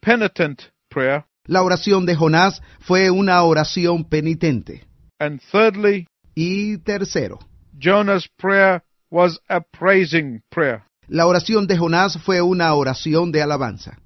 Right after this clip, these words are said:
Speaker 1: Jonah's prayer was a prayer of thanksgiving.
Speaker 2: La oración de Jonás fue una oración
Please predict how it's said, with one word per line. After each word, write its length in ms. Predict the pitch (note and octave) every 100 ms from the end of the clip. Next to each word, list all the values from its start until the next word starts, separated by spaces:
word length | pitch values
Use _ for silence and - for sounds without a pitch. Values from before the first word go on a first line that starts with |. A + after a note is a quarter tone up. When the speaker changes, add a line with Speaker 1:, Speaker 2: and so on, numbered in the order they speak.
| _ _ D#3
Speaker 1:
Jonah's 480 | F#3 B3+ C4 A#3
prayer 360 | - G3+ G3+ G#3+ F#3
was 180 | F3+ F3
a 80 |
prayer 360 | D#3+ - G3 F#3
of 100 | D#3+ -
thanksgiving. 680 | E3+ D#3+ - D3+ B2+ A#2 G#2+ _ _ -
Speaker 2:
La 160 | F3
oración 440 | F3 F#3 F3+ A#3 A3
de 100 | F#3+
Jonás 360 | F3+ F3+ G3+
fue 220 | D#3+ G#3 G3
una 360 | G3 F#3 E3+
oración 720 | D#3+ D3+ C#3+ - F#3 G3 G#3+